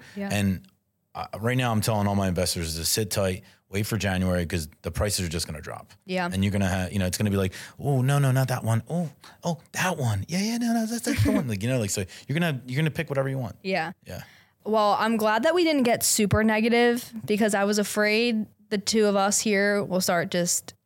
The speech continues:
Speaker 1: complaining
Speaker 2: No,
Speaker 1: about
Speaker 2: no.
Speaker 1: stuff. And I don't
Speaker 2: No
Speaker 1: like to be a
Speaker 2: complaints.
Speaker 1: big complainer. I like to just talk about real life stuff
Speaker 2: Yeah.
Speaker 1: and be realistic about things, but I don't like to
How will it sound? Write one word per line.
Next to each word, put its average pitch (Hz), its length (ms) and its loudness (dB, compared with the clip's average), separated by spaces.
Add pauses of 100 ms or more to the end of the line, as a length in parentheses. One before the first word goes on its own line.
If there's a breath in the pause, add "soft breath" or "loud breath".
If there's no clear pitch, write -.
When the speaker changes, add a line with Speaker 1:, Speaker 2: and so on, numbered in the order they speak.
(920 soft breath)
Speaker 1:
complaining 185 680 -2 (340)
Speaker 2:
No, 113 100 2
Speaker 1:
about 123 320 4
Speaker 2:
no. 90 40 -4
Speaker 1:
stuff. 220 280 0
And 226 120 2
I 277 100 2
don't 392 100 4
Speaker 2:
No 403 60 6
Speaker 1:
like 415 100 2
to 247 80 2
be 349 80 2
a 330 60 4
Speaker 2:
complaints. 240 160 4
Speaker 1:
big 262 80 0
complainer. 202 520 0
I 208 140 0
like 302 200 2
to 339 260 2
just 302 360 -2 (680 soft breath)
talk 277 240 2
about 330 300 4
real 294 200 4
life 262 220 4
stuff - 640 0
Speaker 2:
Yeah. 220 140 2
Speaker 1:
and 214 340 2
be 233 160 2
realistic 240 500 2
about 202 220 0
things, 196 240 0
but 190 100 0
I 185 60 2
don't 196 160 0
like 202 160 0
to 180 420 0